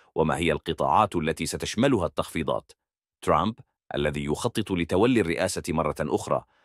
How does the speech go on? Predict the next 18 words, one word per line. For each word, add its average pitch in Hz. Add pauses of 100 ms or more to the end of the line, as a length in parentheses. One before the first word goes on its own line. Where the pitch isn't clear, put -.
(120)
أشار 165
إلى 104
أنه 82
سيطلب 82
من 76
ماسك 90 (120)
قيادة 85
مبادرة 82
تحت -
اسم 104 (380)
وزارة 127
كفاءة 87
الحكومة، 76 (400)
Department 92
of 80 (140)
Government 90 (160)
Efficiency، 82 (400)
أو 180